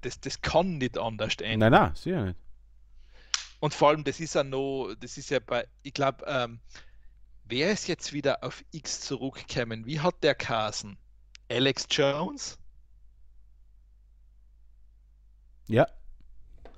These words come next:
Speaker 1: Ich glaub, also, hab ich das davor gr-, gelesen? Alex Jones,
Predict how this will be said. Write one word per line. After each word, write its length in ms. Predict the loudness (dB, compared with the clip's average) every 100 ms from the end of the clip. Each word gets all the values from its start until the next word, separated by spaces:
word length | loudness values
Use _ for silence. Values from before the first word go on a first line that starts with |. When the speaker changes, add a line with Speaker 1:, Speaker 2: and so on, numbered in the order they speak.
| -18 -16 -8
Speaker 1:
Ich 100 | -6
glaub, 180 | 0 0 0 -8
also, 240 | -4 -4 -6 -20 -14
hab 100 | -12
ich 60 | -10
das 120 | -10
davor 340 | -12 -4 -4 -4
gr-, 180 | -10 -10 -14 -12
gelesen? 640 | -4 -4 -4 -10 -8 -8 -10 -12 -12 -12 -16 -14 -12
Alex 600 | -8 -8 -6 -8 -8 -10 -8
Jones, 840 | -4 -4 -4 -6 -10 -12 -12